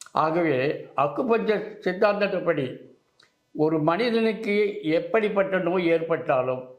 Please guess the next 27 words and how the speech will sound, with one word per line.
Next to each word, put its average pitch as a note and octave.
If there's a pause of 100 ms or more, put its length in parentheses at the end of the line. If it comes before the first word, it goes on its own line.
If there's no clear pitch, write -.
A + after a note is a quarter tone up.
(340)
உடலில் G#3+
வேறு F3+
எந்த F3+
பாகத்தையும் F#3
தொடாமல் E3+ (300)
இரண்டு E3
கைகள், F#3
இரண்டு D#3+
கால்களில் F3+
செய்யக்கூடிய D#3+ (360)
இந்த D3
வைத்திய F3
முறை D3
தான் C#3+ (100)
சூஜோக் F#3+
என்று D#3
சொல்லக்கூடிய D3+
ஒரு C#3 (300)
அக்குபஞ்சர் D#3+
மு-, C3+ (400)
முறை. D3+ (440)
சூ A#3
என்றால் F#3+
கைகள், C3+
ஜோக் F#3+
என்றால் D#3+
கால்கள். B2